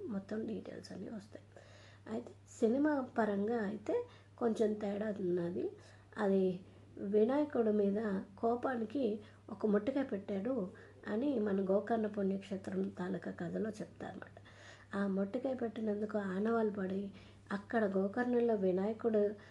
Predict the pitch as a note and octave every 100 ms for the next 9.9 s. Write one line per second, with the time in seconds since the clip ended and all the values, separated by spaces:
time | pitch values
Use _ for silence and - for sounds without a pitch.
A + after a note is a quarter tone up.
0 | - - - G3 G#3+ B3 G#3 F#3 G3+ A3+
1 | G#3 - - G3 F#3+ F#3+ G#3+ A3 G#3 G3+
2 | F3+ G3 G3+ A#3+ A3+ - - - - G#3+
3 | G3 A#3+ A#3+ G3 F3+ F#3+ - F#3+ G#3+ F4+
4 | D4 - - - - G#3 G3 - C#4+ -
5 | - G#3 F#3+ - F3+ F3 F#3+ A3+ B3 F4+
6 | - A#3+ B3 A#3+ A3 G#3 C4 A3+ - A3+
7 | A3 G#3+ A3+ G3 A3+ A3+ A3 G3+ - A#3
8 | - F#3 F#3 G3+ G#3+ A#3 G3+ - A3+ G3+
9 | G3+ G#3 - - G3 - - - -